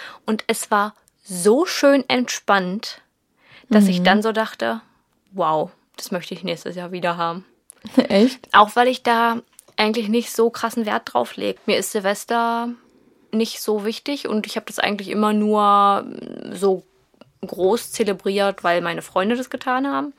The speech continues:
Speaker 1: Und weil
Speaker 2: Ja.
Speaker 1: ich gedacht hab, „Okay, ich will jetzt auch nicht der Außenseiter <laughs> sein, der da keinen Bock drauf hat und nicht mit bei ist.“ Aber ja, ich fand's, ich fand's angenehm so. Meine Katzen taten mir ein bisschen leid. Die sind richtig durchgedreht, als die Raketen gestartet sind.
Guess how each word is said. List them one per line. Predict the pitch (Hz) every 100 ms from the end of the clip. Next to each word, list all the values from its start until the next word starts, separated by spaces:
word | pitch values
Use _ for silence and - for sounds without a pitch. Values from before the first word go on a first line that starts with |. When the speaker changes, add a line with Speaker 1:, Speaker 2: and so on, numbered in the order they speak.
| - - - _
Speaker 1:
Und | 190
weil | 240
Speaker 2:
Ja. | 226
Speaker 1:
ich |
gedacht | 190 185
hab, | 165
„Okay, | 160 185
ich | 185
will | 180
jetzt | -
auch |
nicht | 180 175
der | -
Außenseiter | 190 214 - 226 220
<laughs> |
sein, | 226 214 -
der | 233
da | 226 208
keinen | 214 180
Bock | 165 -
drauf | 208 214
hat | 220 -
und | 190
nicht | 196
mit | 185 170
bei | 156 175
ist.“ | 226 - - - - - - -
Aber | 180 180 175 175 190 _ _ _ _ -
ja, | 165 165
ich | -
fand's, | - 175 - - _
ich | -
fand's | - 185
angenehm | - 180 190 190 185
so. | 185 185 202 _ - - - -
Meine | 170
Katzen | - 190 -
taten | 190 185 190
mir | 180
ein | 180
bisschen | 180 180
leid. | 185 185 190
Die | 190
sind | 185
richtig | 180 190
durchgedreht, | - 185 - 185 180 185
als | - - -
die | 185
Raketen | 185 185 202 185 196 190
gestartet | 185 190 - 185 196 -
sind. | 208 214